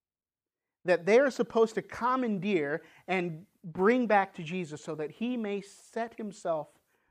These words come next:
upon this colt and ride into Jerusalem. Well, the disciples do as Jesus says, and it's exactly as he has stated. There next to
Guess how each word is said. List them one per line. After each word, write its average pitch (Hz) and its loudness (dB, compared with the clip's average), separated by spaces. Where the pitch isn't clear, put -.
upon 175 -4
this 160 -4
colt - -4
and 147 -8
ride 147 2
into 143 -6
Jerusalem. 127 -10
Well, 175 4
the 156 -4
disciples 175 -2
do 175 -2
as 143 -6
Jesus 156 -8
says, 139 -4
and 135 -8
it's 135 -14
exactly 170 -6
as 147 -6
he 147 -12
has 123 -14
stated. - -14
There 170 2
next 180 -6
to 165 -2